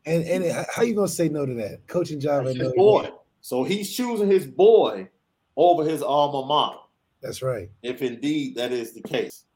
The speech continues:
Speaker 2: And he's one, he's definitely one of the best recruiters, man, in the nation.
Speaker 1: Another closer.
Speaker 2: And
Speaker 1: Another
Speaker 2: one of the
Speaker 1: closer.
Speaker 2: best, man, one of the best coaches
Speaker 1: Closer.
Speaker 2: at that position. The dude has three first and second rounders going to the N F L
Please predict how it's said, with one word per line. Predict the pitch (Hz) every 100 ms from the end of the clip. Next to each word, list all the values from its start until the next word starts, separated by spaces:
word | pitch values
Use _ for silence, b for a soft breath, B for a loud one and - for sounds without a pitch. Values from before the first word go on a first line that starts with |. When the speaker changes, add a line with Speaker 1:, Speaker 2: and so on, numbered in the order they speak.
| _ _ _ _ _
Speaker 2:
And | 104 110 107
he's | 143 156
one, | 117 135 143
he's | 135 143
definitely | - 151 156 147
one | 131 127
of | 117
the | 110 98 _
best | 131 139 131 -
recruiters, | 127 - 165 143 104 85 - _ _ _ _ _ _ _ _ -
man, | 107 101
in | 85 120
the | 123
nation. | 123 127 -
Speaker 1:
Another | 185 - 202
closer. | 247 285 151 104 -
Speaker 2:
And | 156
Speaker 1:
Another | 196
Speaker 2:
one | 214 208
of | 247
the | 247
Speaker 1:
closer. | 135 127
Speaker 2:
best, | - -
man, | 101 123 127 107 80 -
one | 113 135
of | 139
the | 147
best | 131 135 -
coaches | 143 143 185 175
Speaker 1:
Closer. | 110 113
Speaker 2:
at |
that | 123 123 -
position. | 123 139 131 123 110 _ _ _ _ _ _ _ _ _ _ _ - _ _ -
The | 131
dude | 160 175 160
has | 147 139 135
three | 151 147 165 165 151 -
first | 156 156
and | 147
second | 156 156 123
rounders | 123 120 95 98
going | 98 110 101
to | 98
the | 98
N | 101
F | 95 98
L | 90